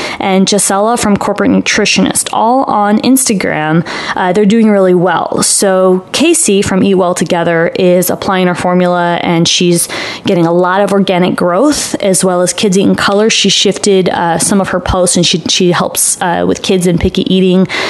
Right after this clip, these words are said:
She's got a great niche, and she's growing. She's being featured by huge accounts. I'm seeing that every single day, which is great for exposure. And then Gisela from Corporate Nutritionist, she followed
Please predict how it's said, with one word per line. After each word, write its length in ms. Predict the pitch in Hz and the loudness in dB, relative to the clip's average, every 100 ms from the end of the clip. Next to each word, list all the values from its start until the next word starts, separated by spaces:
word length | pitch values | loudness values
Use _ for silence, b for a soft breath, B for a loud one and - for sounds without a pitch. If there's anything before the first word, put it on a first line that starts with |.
| B | B
She's 120 | - | -4
got 160 | - 180 | -2 -2
a 40 | |
great 260 | 175 175 180 | 0 0 2
niche, 500 | 208 220 208 - - | 2 4 2 0 -2
and 160 | 185 | 0
she's 240 | 185 190 170 | 0 0 0
growing. 360 | 185 180 185 | 0 0 2
She's 200 | 190 - | 2 2
being 160 | 214 208 | 2 2
featured 320 | - 190 202 | 0 -2 0
by 140 | 175 170 | 0 0
huge 420 | - - 220 185 | 0 2 2 2
accounts. 600 | 196 - 185 185 190 - | -2 -2 0 0 0 0
I'm 120 | 180 | 0
seeing 320 | 160 196 190 | 0 0 2
that 200 | 180 165 - | 0 -2 -2
every 360 | 196 185 196 | -2 0 0
single 380 | 196 190 175 170 | 0 2 2 0
day, 460 | 160 170 170 208 254 B B B | -2 -2 0 0 0 B B B
which 180 | 202 - | -2 -2
is 120 | 175 | -2
great 240 | - 175 | 0 -2
for 140 | - 95 | -2 -4
exposure. 680 | - - 180 185 202 240 262 B B B | -4 -2 0 2 2 2 0 B B B
And 200 | B 208 | B 0
then 100 | 202 | 2
Gisela 440 | 196 208 - 311 285 | 2 0 0 0 2
from 140 | 226 | 0
Corporate 280 | - 214 202 | 0 0 0
Nutritionist, 520 | 196 - 254 226 196 | 0 0 2 2 2
she 160 | - 202 | 0 -2
followed 520 | - 185 185 185 185 | -2 -2 0 2 0